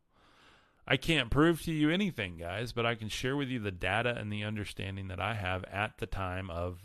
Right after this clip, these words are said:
the recording of this broadcast. That's all I can do. And I can't come, and I'm not gonna tell anybody that they're wrong, guys. I'm gonna tell them that keep looking,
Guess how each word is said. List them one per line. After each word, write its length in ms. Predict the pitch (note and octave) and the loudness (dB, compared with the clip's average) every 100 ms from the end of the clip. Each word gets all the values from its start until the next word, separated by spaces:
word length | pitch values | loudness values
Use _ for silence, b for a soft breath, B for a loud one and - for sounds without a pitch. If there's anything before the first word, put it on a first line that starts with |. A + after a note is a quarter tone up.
| - | -12
the 100 | - | -8
recording 600 | F#2+ - G2 F2 E2+ F2 | -8 -6 -6 -6 -6 -6
of 140 | D#2+ | -6
this 140 | F2 F2 | -8 -8
broadcast. 840 | - D#2 C#2+ - - - - - - _ _ _ _ _ _ _ _ _ _ _ _ _ - - - | -6 -8 -8 -12 -16 -16 -18 -20 -20 _ _ _ _ _ _ _ _ _ _ _ _ _ -20 -16 -6
That's 220 | F#2 - | -6 -4
all 180 | F2 F2 | -2 -2
I 120 | F2 | -4
can 200 | E2 D#2+ | -8 -8
do. 260 | E2 D#2+ - B B B B B B | -6 -8 -12 B B B B B B
And 140 | G2 | 0
I 80 | F#2+ | 0
can't 300 | - G#2+ F#2 | 2 0 0
come, 320 | G2+ G#2 G#2 | 0 2 0
and 120 | G#2 | 0
I'm 120 | G#2+ A#2 | 2 2
not 160 | C#3 | 2
gonna 140 | A#2 G#2 | 0 0
tell 240 | G#2+ G2 | 0 0
anybody 400 | F#2+ F#2 F2+ E2+ | 0 0 0 -2
that 180 | D#2+ - | -6 -6
they're 160 | D#2+ | -6
wrong, 340 | D#2 C#2+ D2 D#2 | -4 -6 -8 -10
guys. 320 | D2+ - E2+ F2 | -10 -8 -8 -6
I'm 80 | |
gonna 160 | F#2 F#2 | -4 -4
tell 280 | - F#2+ F2+ | -4 -4 -2
them 240 | F2 E2+ | -2 -4
that 260 | E2+ D#2 - - _ - | -4 -6 -10 -18 _ -10
keep 240 | - F2+ | -6 -4
looking, 320 | F2+ D#2 E2 | -4 -4 -8